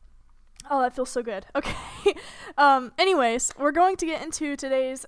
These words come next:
topic. We're just gonna go right into it because it's a big one and I have a lot to say about it. Uh, but today we're going to be talking about the, um,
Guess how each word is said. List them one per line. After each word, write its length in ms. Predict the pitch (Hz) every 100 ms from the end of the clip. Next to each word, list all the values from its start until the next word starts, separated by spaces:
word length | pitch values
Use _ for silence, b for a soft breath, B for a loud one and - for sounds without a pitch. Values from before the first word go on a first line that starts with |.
| -
topic. 640 | - - 294 294 233 277
We're 100 | 285
just 160 | 277 -
gonna 160 | 254 247
go 140 | 247
right 280 | 233 226 247
into 340 | 240 226 240
it 200 | 233 254
because 560 | 247 - 240 214 214 - b b b b
it's 160 | 285 285
a 40 |
big 260 | 277 294 269
one 340 | 269 277 277
and 320 | - 247 240 240
I 140 | 247
have 220 | 240 247 220
a 80 |
lot 320 | 220 208 214 -
to 100 | 277
say 220 | 226 208
about 280 | 196 196 196
it. 160 | 214 B B B B
Uh, 140 | 254
but 140 | 240 -
today 280 | 330 359
we're 140 | 403 403
going 220 | 370 359
to 60 | 349
be 100 | 339
talking 460 | - 277 269 285
about 500 | 269 262 254 - 240
the, 400 | 254 254 247 247 -
um, 420 | 240 233 226